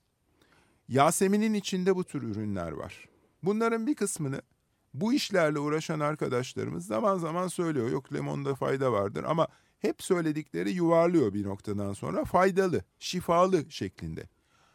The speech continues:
Biyolojik mekanizma kesinlikle doğrudur, vardır. Biliyorlar ya da bilmiyorlar. Bu biyolojik mekanizma da bunun olgunlaşma dönemiyle ilişkilidir. Dolayısıyla tüketici eğer alacaksa,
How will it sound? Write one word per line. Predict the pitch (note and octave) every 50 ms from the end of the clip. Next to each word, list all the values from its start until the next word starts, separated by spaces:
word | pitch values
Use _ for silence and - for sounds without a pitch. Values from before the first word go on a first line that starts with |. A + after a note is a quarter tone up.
| _ _ _ -
Biyolojik | G2+ G2+ C3 D3 D#3 E3+ F#3 F3+ D#4 E4+ -
mekanizma | - F#3+ F#3+ - G3+ G3 G#3 G#3 F#3+ A3+ G3+ G3+
kesinlikle | - G3 F3+ - F#3 F#3 F#3 F#3 F#3 E3+ E3 D3+
doğrudur, | D3+ C#3 C#3 B2+ A2 F#2 F2+ F#2
vardır. | F#2+ A#2 C#3+ C3+ A#2+ F#2 D#2 - - - - _ _ _ _ _ -
Biliyorlar | F3+ F#3+ G3 F#3 E3 E3+ E3 E3+ E3+
ya | E3 D#3 D3
da | D#3+ D#3+ D#3
bilmiyorlar. | E3 C#3+ C3 G#2 F2+ E2 - - - - - _ _ _ _ _ _ _ _ _ _ _ _ _ _ -
Bu | F#3+ A#3 -
biyolojik | A3+ G#3 G3 F3 D#3+ D#3 C#3+ D3 C#3
mekanizma | C#3+ D3 D#3 D3+ - E3 E3+ F3 E3 D3 C3+ A#2 B2+
da | D#3+ F#3 E3+
bunun | E3+ E3+ G3 A#3+
olgunlaşma | A3+ D3 D3 D3 D3 D#3 D#3 D#3 D#3 E3 - - F#3 F#3 E3
dönemiyle | D#3+ C#3+ D3 D3+ D#3+ E3+ E3+ D#3 B2 G#2
ilişkilidir. | F2+ F#2 - - - - - - G2+ G#2+ A#2 - - - - - _ _ _ _ _ _ _ _ _ _ _ -
Dolayısıyla | F3 F3+ F#3 F#3 F#3+ F#3 - G#3 G3+ G3 D3 - A#3 _ _ _ _ _ _ _ _ _ _ _ -
tüketici | - D3+ - F#3 F#3 - G3 F3+ D#3 E3 C#3 A#2+ G#2+ _ _ _ _ _ _ _ _ _ _ _ _ _ _ _ _ -
eğer | - C3 D3+ E3 F3
alacaksa, | E3+ D#3 D#3 D#3+ D#3+ F3 G3 G#3+ G#3 - - - - - B3